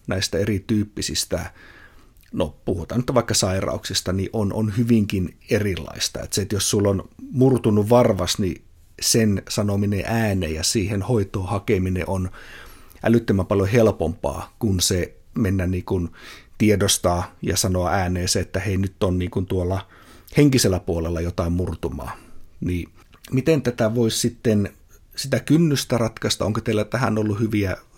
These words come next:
hyviä kokemuksia? Ja, ja ylipäätänsä mitkä on, on niin kuin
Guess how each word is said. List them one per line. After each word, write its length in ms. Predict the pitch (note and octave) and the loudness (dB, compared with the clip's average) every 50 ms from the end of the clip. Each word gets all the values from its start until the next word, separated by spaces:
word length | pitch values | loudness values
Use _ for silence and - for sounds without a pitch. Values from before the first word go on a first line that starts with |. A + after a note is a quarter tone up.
| - | -4
hyviä 320 | C#3+ B2+ A#2+ A#2+ G#2+ G2 F#2 | -2 0 2 2 2 2 0
kokemuksia? 840 | - - G#2 - A#2+ F#2+ F2+ F2+ F#2 - - - - F#2+ F2+ E2+ - - - - - - - - - - - - - - _ _ - | -4 -6 -4 -2 0 0 0 -2 -4 -4 -4 -2 -2 -2 -2 -4 -6 -12 -20 -20 -20 -20 -20 -20 -20 -20 -20 -20 -20 -20 _ _ -2
Ja, 140 | A2+ G#2+ G3 | 0 2 2
ja 340 | G3 G2+ G2 G2 F2+ - - - - - - - - | 2 2 2 2 0 -4 -6 -10 -14 -14 -14 -14 -10
ylipäätänsä 720 | F2 G#2 A2+ A#2+ A#2 A#2 - A2 A2 - A2+ - - A2 | -6 -2 2 2 2 2 2 0 0 2 2 2 2 4
mitkä 400 | A#2 C3 B2 - - - G#2 F2 | 4 2 0 -2 -2 -2 -2 0
on, 340 | G#2 A2+ A2 G#2+ G2+ G2+ - - - _ - | 2 2 2 2 2 0 -4 -8 -18 _ -6
on 180 | - A#2+ A#2 A2+ | -2 2 2 4
niin 160 | A2+ A2 G#2+ | 4 2 2
kuin 300 | - A#2+ G#2+ G#2 G2 | 2 2 2 2 2